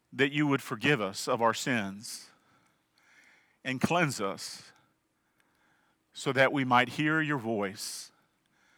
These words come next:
so that our worship might be pleasing to you.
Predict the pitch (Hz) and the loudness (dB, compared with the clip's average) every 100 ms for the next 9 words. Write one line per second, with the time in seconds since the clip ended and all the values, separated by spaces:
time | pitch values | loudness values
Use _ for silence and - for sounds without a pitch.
0 | _ _ _ _ _ _ _ - 139 131 | _ _ _ _ _ _ _ 0 6 8
1 | 131 - 127 131 123 - - - 120 170 | 8 10 12 12 8 -6 -20 -10 2 4
2 | 180 - 117 - 127 131 127 127 - 165 | 4 0 -2 -2 2 2 2 -4 -4 -2
3 | 147 117 104 - 107 101 92 | -2 -4 -8 -8 -6 -6 -10